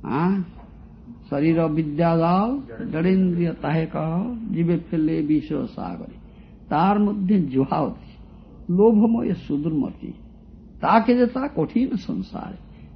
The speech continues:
কৃষ্ণ বড় দয়াময়, করিবারে জুহা যে, সুপ্রসাদ অন্ন মিলা ভাই। সে অন্নামৃত পাও, রাধা কৃষ্ণ গুণ গা, প্রেম রাখ চৈতন্য নিতাই। We sing it, huh? Juha, the tongue. Huh?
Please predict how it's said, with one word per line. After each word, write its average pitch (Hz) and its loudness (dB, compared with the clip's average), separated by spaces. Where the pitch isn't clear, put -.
কৃষ্ণ 214 0
বড় 190 4
দয়াময়, - -6
করিবারে 196 4
জুহা 101 -4
যে, - -8
সুপ্রসাদ 190 -4
অন্ন 135 2
মিলা - -8
ভাই। - -8
সে 220 0
অন্নামৃত 190 2
পাও, - -6
রাধা 170 6
কৃষ্ণ - -6
গুণ 151 0
গা, 143 -6
প্রেম 139 -4
রাখ 120 -6
চৈতন্য - -6
নিতাই। - -10
We 175 2
sing 151 -2
it, 76 -8
huh? 190 0
Juha, 180 10
the 214 0
tongue. 233 6
Huh? 208 6